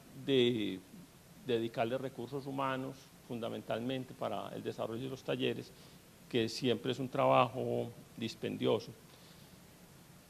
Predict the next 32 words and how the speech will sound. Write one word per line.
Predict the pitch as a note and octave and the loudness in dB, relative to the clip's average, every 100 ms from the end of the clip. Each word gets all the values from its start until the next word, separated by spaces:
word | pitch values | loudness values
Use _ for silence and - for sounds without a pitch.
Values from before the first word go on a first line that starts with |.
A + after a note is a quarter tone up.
| - | 8
Eh, | D3 C#3+ C#3 C3 B2 B2 - - - - - - | 12 12 12 10 8 4 -12 -20 -20 -20 -20 -6
miren | D3+ D#3 F#3 | 6 8 10
la | F#3 E3 D#3 | 12 12 12
diferencia | D3 D3+ D#3 C#3+ C3+ E3+ | 12 8 8 6 4 2
pues | F#3 E3+ | 2 2
entre | F3+ E3 D#3+ D3+ | 0 -2 2 6
el | C#3+ C3+ C3 - | 6 4 2 8
trabajo | C3+ B2+ C3 | 12 12 10
de | E3+ | 4
estática, | - - C#3 C3 C#3+ C#3+ | 0 6 6 6 0 2
o | |
sea, | B2+ C#3 | 4 4
en, | A#2+ B2 A#2 - - | 4 0 -4 -12 -4
en | C3 C3 | -2 0
cálculo | - C#3+ C#3+ D#3+ D3+ | 8 8 8 4 6
hemos | D3+ D3+ | 6 4
trabajado | - C#3 C3 C3+ | 4 4 6 2
fundamentalmente | D3 C#3+ C3 B2 B2+ C3+ C#3 | 0 0 0 0 0 -2 -2
dos | D#3 - | -4 -4
profesores, | D#3 D3+ D3 D3+ C#3+ C#3 - | -6 -4 0 2 2 0 -8
en | - B2+ | -6 -4
estática | A#2+ - B2 A#2+ C3 C3+ | -4 0 -2 -2 -4 -2
se | A#2 | 0
ha | B2 | 0
logrado | B2+ C3+ C3+ | 0 2 2
vincular | C3+ B2 A#2+ A#2+ A#2 | 0 -6 -4 -2 -2
a | A#2 - - - | -6 -8 -10 -4
más | C3 C#3 | -4 -2
o | |
menos | C#3 C3+ - | -4 -6 -8
quince | - C3 B2+ | -6 -6 -6
profesores | C#3 B2 A#2+ A2 A#2+ A#2 B2+ | -8 -6 -8 -6 -4 -4 -6